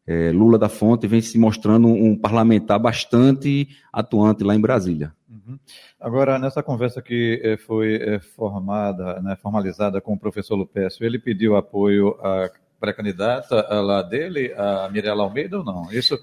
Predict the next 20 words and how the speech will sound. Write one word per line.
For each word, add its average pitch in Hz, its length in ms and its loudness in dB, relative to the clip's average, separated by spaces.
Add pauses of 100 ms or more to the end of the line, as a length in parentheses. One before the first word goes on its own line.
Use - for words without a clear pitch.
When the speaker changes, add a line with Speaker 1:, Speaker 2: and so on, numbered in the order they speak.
(300)
Speaker 2:
pode 120 180 2
ser 117 120 4
dito 123 260 0
em 196 40 0
público? 196 440 -2
Pode? 151 480 -2 (180)
Speaker 1:
Pode 117 200 4
sim. 95 240 4 (360)
Ele, 113 920 8 (200)
<laughs> - 200 -14
na 113 80 4
realidade, 131 380 6
quando 165 160 6
ele 160 100 10
me 139 80 8
fez 123 220 6
a 117 60 6
proposta 120 600 2
de, 98 400 4
de, 82 560 2